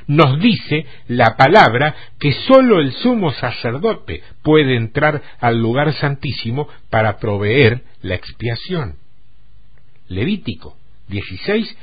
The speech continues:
treinta y dos al treinta y cuatro. Él, como cambió todos los sacerdotes y puso gente que no eran sacerdotes, anuló la bendición que se nos consigue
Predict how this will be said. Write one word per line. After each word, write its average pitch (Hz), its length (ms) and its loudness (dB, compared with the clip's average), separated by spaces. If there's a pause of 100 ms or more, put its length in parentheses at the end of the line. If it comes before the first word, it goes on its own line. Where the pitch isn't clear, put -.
(200)
treinta 214 420 0
y 131 60 0
dos 160 160 0
al 135 160 -4
treinta 131 320 -4
y 95 60 -4
cuatro. - 440 -6 (1300)
Él, 170 440 8 (240)
como 107 340 0
cambió 123 400 6 (380)
todos 214 260 10
los 120 180 2
sacerdotes 131 680 0 (280)
y 123 120 -2
puso 160 440 -2
gente 156 540 -4
que - 200 -12
no 120 340 4
eran 180 300 8
sacerdotes, 165 840 0 (300)
anuló 151 760 6 (180)
la 127 180 4
bendición 127 720 4
que 117 80 -2
se - 160 -2
nos 113 220 0
consigue 131 680 0